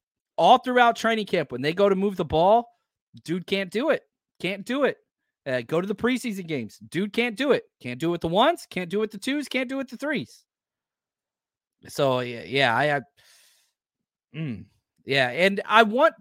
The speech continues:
I want Sam to be great. I hope he turns out to be awesome. And I hope he's the best backup quarterback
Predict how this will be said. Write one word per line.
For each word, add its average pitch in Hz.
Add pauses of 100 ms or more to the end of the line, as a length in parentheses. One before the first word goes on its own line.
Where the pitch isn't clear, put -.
(140)
I 185
want 208
Sam 214
to 170
be 156
great. 175 (400)
I -
hope 240
he 233
turns 226
out 240
to 233
be 240
awesome. 190 (420)
And 139
I 185
hope 220
he's 196
the 143
best 196
backup 214
quarterback 202